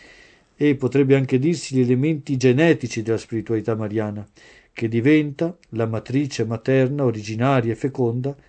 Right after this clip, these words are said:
della vita cristiana, che nasce, che cresce, che fiorisce, fino a diventare la vita cristiana santa e immacolata, al cospetto di Dio.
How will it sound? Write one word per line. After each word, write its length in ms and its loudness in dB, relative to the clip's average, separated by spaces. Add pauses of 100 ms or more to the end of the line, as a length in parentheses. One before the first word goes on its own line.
(140)
della 220 0
vita 240 -2
cristiana, 600 -6 (400)
che 180 -8
nasce, 500 -2 (340)
che 180 -18
cresce, 540 0
che 140 -12
fiorisce, 580 -6 (320)
fino 220 -4
a 20 0
diventare 560 -4
la 100 -4
vita 280 -4
cristiana 580 -8 (300)
santa 680 -6 (140)
e 360 0
immacolata, 920 -4 (720)
al 160 0
cospetto 520 -4
di 140 -10
Dio. 220 -14